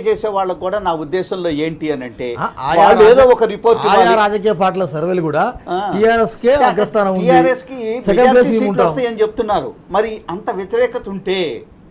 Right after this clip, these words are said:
Speaker 1: అసలు సీట్లే రాకూడదు కదా.
Speaker 2: అవును.
Speaker 1: అంటే వాళ్ళందరూ కలిసినా కూడా ప్రభుత్వాన్ని ఏర్పరచలేరు. ఇక్కడ కావాల్సింది ఏంటంటే సర్వేలు దేని మీద జరగాలి?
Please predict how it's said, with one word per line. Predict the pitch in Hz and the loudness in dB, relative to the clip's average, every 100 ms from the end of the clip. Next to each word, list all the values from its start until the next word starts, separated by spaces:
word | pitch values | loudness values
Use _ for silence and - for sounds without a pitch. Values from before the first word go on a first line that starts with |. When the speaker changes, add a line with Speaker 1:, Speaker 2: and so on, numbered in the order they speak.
| _ _ - | _ _ -8
Speaker 1:
అసలు | 175 214 - | -6 -8 -8
సీట్లే | 214 214 226 | -14 -10 -6
రాకూడదు | 208 185 185 - | -4 -6 -8 -8
కదా. | 170 165 160 - _ _ 156 | -12 -12 -14 -20 _ _ -8
Speaker 2:
అవును. | 196 | -6
Speaker 1:
అంటే | 269 | -4
వాళ్ళందరూ | 247 220 196 202 226 254 | -2 -2 -4 -8 -8 -8
కలిసినా | 254 208 240 262 247 | -8 -10 -8 -10 -8
కూడా | 240 277 | -6 -6
ప్రభుత్వాన్ని | 262 220 247 240 233 214 | -8 -8 -8 -8 -8 -8
ఏర్పరచలేరు. | 202 202 156 151 107 98 - | -8 -12 -14 -14 -16 -20 -20
ఇక్కడ | - 196 | -14 -12
కావాల్సింది | 143 160 220 226 233 196 | -6 -6 -6 -12 -14 -14
ఏంటంటే | 180 170 180 214 | -14 -14 -18 -16
సర్వేలు | 170 156 185 180 | -14 -12 -12 -12
దేని | 165 156 | -12 -12
మీద | 156 - | -14 -14
జరగాలి? | 139 135 127 131 | -16 -16 -18 -18